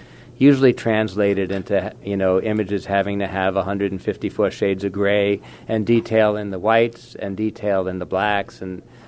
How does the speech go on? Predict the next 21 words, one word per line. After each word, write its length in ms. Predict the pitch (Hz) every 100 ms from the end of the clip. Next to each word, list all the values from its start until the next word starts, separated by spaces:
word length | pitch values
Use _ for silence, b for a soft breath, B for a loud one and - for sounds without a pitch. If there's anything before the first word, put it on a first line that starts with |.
| B
you 80 | 127
know, 120 | 135
there's 180 | 135 135
this 180 | 127 -
prescribed 680 | - 127 - 127 123 120 -
formula 720 | - 127 143 139 104 95 98 -
on 220 | 101 101
how 460 | 95 107 104 104 98
things 380 | - 104 90
needed 300 | 101 101 101
to 100 | 101
be, 280 | 101 127 131
and, 200 | 98 95
and 220 | - 101 101
in 200 | 104 101
a 40 |
way 200 | 107 107
that 180 | 104 101
was 160 | 95
my 140 | 104 90
training. 500 | - 113 110 98